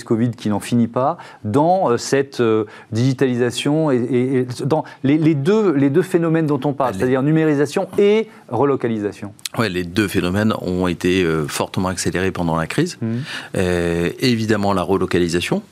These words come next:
Speaker 2: on a un peu fermé les frontières.
Speaker 1: Ouais.
Speaker 2: Il y a une demande de plus en plus forte des consommateurs,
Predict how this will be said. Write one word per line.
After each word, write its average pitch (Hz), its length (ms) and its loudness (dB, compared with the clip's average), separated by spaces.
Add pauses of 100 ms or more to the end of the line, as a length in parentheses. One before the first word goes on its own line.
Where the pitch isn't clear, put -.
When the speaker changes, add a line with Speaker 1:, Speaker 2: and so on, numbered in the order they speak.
(140)
Speaker 2:
on 90 140 0
a 90 40 2
un 87 60 0
peu 82 140 -4
fermé 87 260 -4
les 82 80 -8
frontières. 104 680 -4
Speaker 1:
Ouais. 87 140 -8 (240)
Speaker 2:
Il 87 60 0
y - 20 2
a - 20 2
une 87 120 0
demande 90 240 0
de 87 80 2
plus 90 180 -2
en 90 80 0
plus 90 140 -2
forte - 440 -6
des 87 280 -2
consommateurs, 90 760 -2